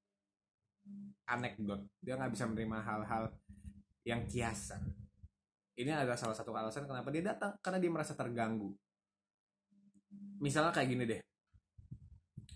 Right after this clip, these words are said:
Ketika gue bilang, "Oh, satu hal ini, oh, kerja itu tidak semudah membalikan telapak tangan." Sebagai orang yang normal, yang maksudnya bukan normal ya, ya, s-, orang yang nggak sebegitunya,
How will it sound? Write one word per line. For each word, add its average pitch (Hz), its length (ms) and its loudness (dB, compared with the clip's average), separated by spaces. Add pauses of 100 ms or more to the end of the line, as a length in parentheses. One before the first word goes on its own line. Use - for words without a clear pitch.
Ketika 131 240 4
gue 123 160 6
bilang, 117 320 4 (320)
"Oh, 160 140 6 (680)
satu 123 400 2
hal 117 320 4
ini, 143 400 -2 (480)
oh, 127 240 4
kerja 120 320 0
itu 143 240 2
tidak 117 320 0
semudah 117 400 -2
membalikan 113 560 -2
telapak 110 480 -4
tangan." 104 320 -10 (960)
Sebagai 131 400 2
orang 131 240 6
yang 127 100 0 (460)
normal, 117 720 2
yang 123 320 0
maksudnya 143 400 -2 (320)
bukan 110 240 -2
normal 147 240 -2
ya, 98 120 -4 (200)
ya, 165 160 6
s-, - 320 -2
orang 147 240 8
yang 147 160 4
nggak 127 240 4
sebegitunya, 123 880 2